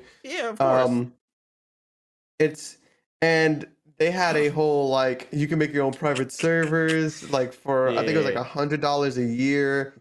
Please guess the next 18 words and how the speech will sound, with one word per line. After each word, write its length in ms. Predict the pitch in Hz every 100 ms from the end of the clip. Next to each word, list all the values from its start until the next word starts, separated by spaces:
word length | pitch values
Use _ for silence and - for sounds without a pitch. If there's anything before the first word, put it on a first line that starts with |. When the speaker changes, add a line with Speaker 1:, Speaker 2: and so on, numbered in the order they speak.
| -
Speaker 1:
That's 280 | 127 117
crack. 160 | - 123 120 120
Speaker 2:
Um, 260 | 120 113 - _ _ _ _ _
mm. 180 | 165 180 156
Speaker 1:
You 140 | 131
gotta 220 | 110 71
be 80 | 85
shitting 300 | - 107 92
me. 160 | 95 - _ _ _ _ _ _
Speaker 2:
Yeah, 300 | 156 165 170 170
no, 280 | 170 156
I, 360 | - 151 170 170 - 139 -
hey, 180 | - 147
believe 320 | 135 139 156
you 100 | 160
me, 160 | 156 151
I, 400 | 139 147 143
I, 80 | 151